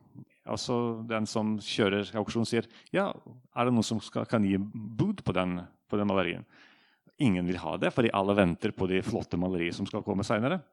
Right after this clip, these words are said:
«Neida, det kan ikke vi bare fortsette?» Og han som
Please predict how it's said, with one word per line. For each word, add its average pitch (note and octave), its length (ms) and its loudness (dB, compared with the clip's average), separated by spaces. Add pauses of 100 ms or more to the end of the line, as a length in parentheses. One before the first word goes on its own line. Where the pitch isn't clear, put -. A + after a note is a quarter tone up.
(640)
«Neida, G2 240 2 (320)
det B2 600 2
kan D3+ 160 10
ikke C#3+ 200 10
vi C#3 80 10
bare B2 400 8 (200)
fortsette?» C3+ 440 6 (1600)
Og C3+ 160 -2
han G3 160 4
som E3+ 300 6